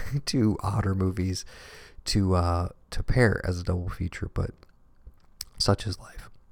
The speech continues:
Past Lives is the debut from Celine Song, who is the writer and director of the film. This is a very personal story, uh, about two young Korean children who are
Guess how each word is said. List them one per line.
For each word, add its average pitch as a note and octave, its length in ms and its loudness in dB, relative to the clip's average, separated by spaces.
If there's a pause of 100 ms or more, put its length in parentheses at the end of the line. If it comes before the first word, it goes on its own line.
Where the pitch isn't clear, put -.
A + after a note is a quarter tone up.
(180)
Past F#3 320 4
Lives G2+ 480 2
is F2+ 240 0
the F#2 380 -2 (120)
debut G2+ 680 4 (200)
from - 160 -4
Celine G2+ 480 0
Song, A#2+ 480 0 (280)
who - 80 -6
is - 140 -8
the - 120 -12
writer - 260 -6
and A#2 100 -10
director A2 600 -4
of - 80 -16
the - 80 -16
film. A#2 320 0 (480)
This E2 180 -4
is E2+ 140 -4
a F2 180 -4
very G#2 400 6
personal F#2 520 -2
story, F2 560 -2 (560)
uh, F#2+ 320 -6 (1200)
about G2 420 -4 (200)
two D3+ 480 0 (380)
young G2 480 -4 (180)
Korean F2+ 380 0
children - 400 -6 (460)
who F#2+ 200 0
are F2+ 300 0